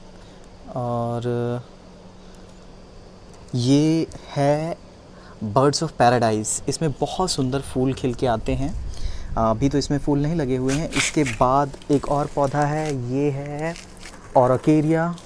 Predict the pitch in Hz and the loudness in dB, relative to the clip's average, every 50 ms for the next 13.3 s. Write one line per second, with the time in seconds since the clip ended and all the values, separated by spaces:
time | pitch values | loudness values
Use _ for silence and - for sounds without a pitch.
0 | - - - - - - - - - - - - - - - - - - - - | -18 -18 -18 -20 -20 -20 -20 -20 -20 -20 -20 -20 -20 -20 -20 -20 -20 -20 -8 -4
1 | 139 123 - 139 135 135 131 - - 151 143 143 139 139 139 143 151 143 135 - | -4 -2 2 2 2 2 2 0 0 4 4 6 6 6 4 2 2 0 -2 -4
2 | - - - 127 131 127 - 147 139 135 139 139 135 - 143 135 - - 147 143 | -6 -8 -6 -4 -2 -2 0 2 2 2 2 0 0 0 0 0 0 0 -2 -2
3 | 139 - - - - - - - - - - - - 156 160 151 160 143 135 127 | -2 -4 -6 -6 -4 -2 -2 0 0 -2 -2 0 2 2 2 2 2 0 2 2
4 | 135 135 - 143 127 131 123 123 117 113 117 117 - 143 131 117 131 208 247 - | 0 0 0 0 0 0 0 0 0 0 -2 -2 -2 -2 -2 -2 -4 -6 -8 -10
5 | - - - - - - - - - - - 139 123 117 110 117 120 117 - 139 | -14 -18 -18 -18 -18 -20 -20 -20 -18 -14 -10 -8 -6 -4 -4 -4 -4 -2 2 2
6 | 135 131 131 - - - - - - - - - - - - - 107 104 101 101 | 4 4 2 0 -2 -8 -14 -18 -18 -18 -18 -18 -18 -14 -8 -4 -4 -2 -2 -2
7 | 101 104 - - - - - - - - - - - - - 143 131 135 135 139 | -2 -4 -6 -10 -14 -10 -6 -4 -4 -4 -4 -6 -6 -6 -4 -2 2 4 4 4
8 | 139 - 143 135 135 139 135 143 143 143 139 139 143 139 - - - - 135 120 | 4 4 4 6 6 6 6 6 6 6 6 4 2 2 -2 -6 -8 -8 -8 -8
9 | - - - - - - - - - - - - - - - 135 135 123 135 131 | -8 -8 -10 -10 -12 -12 -12 -12 -12 -12 -12 -12 -14 -8 -4 -2 0 0 0 0
10 | 117 - - - - - - - - - - - - - - - - - - - | -2 -4 -10 -18 -16 -12 -10 -10 -10 -10 -12 -14 -14 -14 -14 -16 -16 -16 -16 -16
11 | - - - - - - - - - 175 180 185 170 170 160 160 160 151 139 127 | -16 -16 -16 -16 -8 -4 0 2 6 6 6 8 8 6 6 6 6 6 4 2
12 | 120 - 143 131 123 143 185 220 240 - - - - - - - - - - 127 | 2 2 0 0 0 0 -2 -2 -2 -6 -8 -14 -14 -16 -16 -14 -14 -10 -6 -6
13 | 123 117 117 113 113 117 | -4 -4 -4 -4 -2 -2